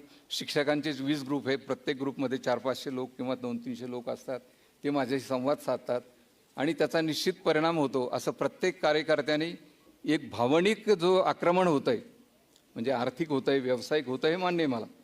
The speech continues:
पण भावनिक आक्रमण त्यापेक्षा वाईट आहे. पुन्हा तुम्हाला गुलाम करण्याची जी, अ, त्यांची योजना आहे ती पूर्णपणे नाकारली गेली पाहिजे. आणि स्वतःला जसे, जसं तुकाराम महाराजांनी म्हटलंय,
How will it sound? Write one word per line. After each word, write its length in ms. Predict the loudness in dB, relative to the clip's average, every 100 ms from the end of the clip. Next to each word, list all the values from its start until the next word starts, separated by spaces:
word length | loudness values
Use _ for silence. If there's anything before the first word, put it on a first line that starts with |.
| _ _
पण 120 | -4 -2
भावनिक 420 | 0 2 4 4
आक्रमण 420 | 2 2 0 0
त्यापेक्षा 480 | 2 0 0 2 4
वाईट 260 | 4 2
आहे. 220 | -4 -12 _ _ _ _ _ -2
पुन्हा 260 | 2 2
तुम्हाला 460 | 2 2 2 4 2
गुलाम 460 | 0 -2 2 2 4
करण्याची 480 | 2 4 2 2
जी, 160 | 2 4
अ, 120 | 4
त्यांची 440 | 2 -2 0 0 2
योजना 360 | 2 4 4
आहे 160 | 2 -2 -10 -20 -20 _ -2
ती 120 | 0
पूर्णपणे 720 | 0 -2 -2 0 2 2 2 4
नाकारली 420 | 2 2 0 2
गेली 200 | 0 0
पाहिजे. 400 | 0 0 -2 -6 -10 -20 -6
आणि 300 | 0 4 2
स्वतःला 720 | 0 -2 0 2 2 2 0 -4 -20 _ _ _ -4
जसे, 260 | 2 2 2 -8 -8
जसं 200 | -6 -2
तुकाराम 420 | -4 2 2 2 2
महाराजांनी 320 | 2 2 2
म्हटलंय, 360 | 0 -2 -8